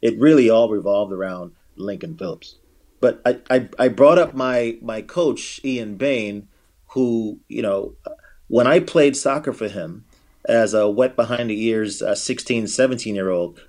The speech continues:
we all knew that Coach Bain was a legend, but we didn't know that he was, you know, a Hall of Famer at Howard and won two national championships, and he was one of only two players to play,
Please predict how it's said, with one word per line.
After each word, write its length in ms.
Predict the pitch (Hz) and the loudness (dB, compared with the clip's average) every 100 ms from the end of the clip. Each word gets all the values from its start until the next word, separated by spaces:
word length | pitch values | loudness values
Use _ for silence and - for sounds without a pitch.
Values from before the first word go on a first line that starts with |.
| _ - | _ -4
we 220 | 220 247 | 0 2
all 220 | 226 190 | 4 4
knew 240 | 147 143 | 4 4
that 400 | 131 104 - - | 4 2 -2 -12
Coach 360 | - 131 117 95 | 0 0 0 -2
Bain 280 | 107 113 113 | -2 -2 -2
was 120 | 95 | -4
a 60 | 90 | -2
legend, 460 | 104 120 90 92 | -2 -4 -6 -2
but 180 | 98 101 | -2 2
we 140 | 143 | 2
didn't 260 | 170 139 113 | 4 4 4
know 380 | 123 139 107 104 | 4 6 4 2
that 240 | 104 98 | 0 0
he 160 | - 113 | -4 -6
was, 260 | 110 - - _ _ _ | -6 -10 -18 _ _ _
you 120 | 120 | -6
know, 140 | 120 92 | -2 -2
a 40 | |
Hall 260 | - 127 120 | 0 0 0
of 80 | - | 0
Famer 280 | 120 117 101 | -2 -2 -4
at 100 | 92 | -2
Howard 340 | 101 107 104 | -2 0 -2
and 220 | 85 80 _ - | -6 -10 _ -4
won 240 | 110 123 | 0 0
two 200 | 117 139 | 0 0
national 420 | 117 113 113 120 117 | 2 0 -2 -6 -4
championships, 720 | 123 120 113 95 104 107 - | -2 -2 -4 -6 -4 -4 -4
and 100 | 101 | -2
he 100 | 110 | 0
was 140 | 104 | 0
one 160 | 101 120 | 4 4
of 100 | 107 | 4
only 220 | 113 110 | 2 2
two 180 | - 120 | 0 -2
players 440 | - 117 110 101 | 2 4 4 2
to 140 | - 101 | -2 -4
play, 320 | - 110 | 0 0